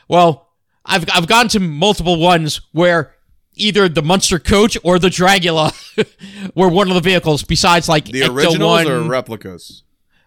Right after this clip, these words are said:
Speaker 1: Replicas, of course.
Speaker 2: Right.
Speaker 1: It would be, it'd be awesome if it was the originals, but
Speaker 2: We got some
Speaker 1: Yeah,
Speaker 2: wacko
Speaker 1: replicas.
Speaker 2: on my way to work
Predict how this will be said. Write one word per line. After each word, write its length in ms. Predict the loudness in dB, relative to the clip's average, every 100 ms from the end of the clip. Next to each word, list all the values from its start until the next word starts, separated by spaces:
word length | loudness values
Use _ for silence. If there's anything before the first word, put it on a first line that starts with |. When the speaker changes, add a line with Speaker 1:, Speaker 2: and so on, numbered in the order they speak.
| 0
Speaker 1:
Replicas, 600 | 0 0 -8 -12 -10 -10
of 140 | -10
course. 420 | -8 -8 -8 -10 -12 _ _ -20
Speaker 2:
Right. 180 | -20 -20 _ _ _ _ _ _ -2
Speaker 1:
It 100 | -2
would 100 | 0
be, 120 | -2
it'd 140 | 0
be 180 | 0 0
awesome 360 | 2 2 2 -2
if 100 | -4
it 40 |
was 160 | -2 -2
the 100 | 0
originals, 500 | 0 0 -2 -8 -8
but 280 | -6 -6 -6 _ _ _ -8
Speaker 2:
We 120 | -4
got 240 | -4 -4
some 280 | -4 -6 -4 0
Speaker 1:
Yeah, 180 | 2
Speaker 2:
wacko 20 | 2
Speaker 1:
replicas. 520 | 0 2 0 -2 -4
Speaker 2:
on 180 | -4 -2
my 200 | -2 -2
way 180 | -2 -4
to 80 | -4
work 540 | -4 -6 -8 -12 -20